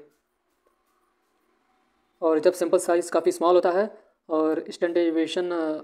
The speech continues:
अननोन हो तो कौन सा test use करेंगे? टी टेस्ट यूज़ करेंगे। और correlation coefficient के अगर यूज के सिग्नि-, यूज का significance testing करना हो हमें तो कौन सा test use करेंगे? टी टेस्ट यूज़ करेंगे।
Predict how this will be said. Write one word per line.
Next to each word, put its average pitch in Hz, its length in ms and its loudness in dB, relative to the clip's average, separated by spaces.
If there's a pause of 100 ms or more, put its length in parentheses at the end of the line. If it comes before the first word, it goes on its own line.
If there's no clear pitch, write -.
(120)
अननोन 170 220 -4
हो 202 100 -4
तो 220 180 -6
कौन 165 140 0
सा 170 80 0
test 170 260 -4
use 175 100 -14
करेंगे? 180 300 2
टी 175 300 -4
टेस्ट 165 260 0
यूज़ 151 140 -10
करेंगे। 151 300 -2 (2250)
और 156 280 0 (640)
correlation 170 420 2
coefficient 180 440 -4
के 196 120 0
अगर 175 300 2 (640)
यूज 175 320 -4 (300)
के 185 80 2
सिग्नि-, 170 400 -2 (100)
यूज 180 220 -2
का 202 100 4
significance 180 600 -2
testing 175 260 -2
करना 170 180 0
हो 170 80 0
हमें 180 160 -2
तो 190 100 -6
कौन 170 180 -2
सा 170 60 -4
test 180 240 -2
use 175 120 -6
करेंगे? 190 220 2
टी 180 180 0
टेस्ट 165 260 0
यूज़ 156 140 -6
करेंगे। 151 320 0